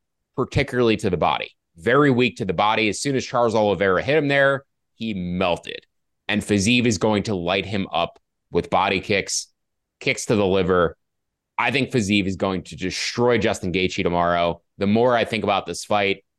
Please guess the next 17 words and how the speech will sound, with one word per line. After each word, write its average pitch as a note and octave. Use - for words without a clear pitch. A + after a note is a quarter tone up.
the F#2+
less G#2+
I G2
like F#2
it G2+
for A2
Gaethje. A2+
I've G#2+
seen B2
some A2
people A2+
saying G2+
that F#2
Gaethje G#2
needs F#2+
to F2
wrestle D3+